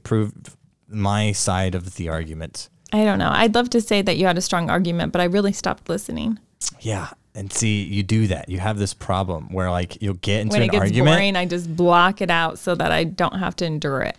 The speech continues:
Speaker 1: Rebecca loves to start little quarrels between friends, but then she will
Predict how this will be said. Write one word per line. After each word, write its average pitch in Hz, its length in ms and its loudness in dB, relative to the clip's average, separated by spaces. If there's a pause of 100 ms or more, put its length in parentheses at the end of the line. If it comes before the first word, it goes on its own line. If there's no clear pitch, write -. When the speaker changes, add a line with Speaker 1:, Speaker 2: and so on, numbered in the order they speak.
(140)
Speaker 1:
Rebecca 131 460 2
loves 107 920 4 (120)
to 98 180 -2
start 101 460 0
little 120 260 0
quarrels 95 640 -2
between 95 420 -6
friends, 110 460 -4 (340)
but 104 180 2
then 110 440 4
she - 320 -2
will 107 440 0